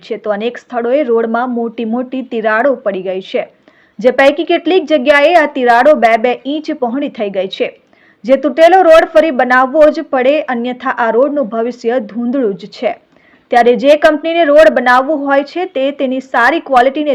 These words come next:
ધ્યાને આપવાને બદલે અત્યારે ટોલ પ્લાઝા બનાવવામાં વધુ ધ્યાન આપી રહી હોવાનું રાહદારીઓ કહી રહ્યા છે અને લોકોમાં કચવાટ છે કે રોડની સારી ક્વોલિટીનું કામ પૂર્ણ કર્યા બાદ જ ટોલ શરૂ કરે અને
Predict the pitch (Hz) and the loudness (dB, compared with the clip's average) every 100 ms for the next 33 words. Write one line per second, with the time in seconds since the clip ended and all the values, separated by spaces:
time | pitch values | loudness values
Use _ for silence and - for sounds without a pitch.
0 | 202 220 220 269 254 240 240 202 202 233 | -4 -8 -6 -2 -2 -2 -4 -2 -4 -4
1 | 233 226 277 _ _ _ _ - 269 269 | -2 -4 -6 _ _ _ _ -6 -4 0
2 | 330 359 349 330 381 370 311 285 320 262 | 0 0 2 4 4 4 2 4 2 0
3 | 269 277 302 285 233 240 233 277 226 247 | 0 2 2 0 -2 -4 -4 -6 -4 -4
4 | 247 233 226 254 240 254 233 233 233 226 | -2 -4 -4 -6 -4 -6 -6 -4 -4 -4
5 | 208 208 202 208 269 226 220 214 208 190 | -4 -4 -4 -4 -4 -4 -6 -6 -6 -6
6 | 196 - 254 - _ _ _ _ - 254 | -8 -6 -8 -8 _ _ _ _ -6 -2
7 | 254 302 339 359 359 339 269 269 269 320 | 2 2 2 2 2 2 -2 0 2 2
8 | - 320 311 240 240 285 294 294 - 247 | 0 -4 0 2 2 0 -2 -6 -2 2
9 | 254 262 247 233 254 277 247 - 233 247 | 0 0 0 0 -2 -8 -6 -2 -2 -2
10 | 262 - 247 240 240 220 202 190 214 262 | -6 -8 -8 -6 -4 -2 -4 -2 -2 2
11 | 269 208 190 _ _ _ 302 349 359 359 | 2 0 -8 _ _ _ 4 4 6 4
12 | 339 339 302 370 349 | 4 2 2 2 0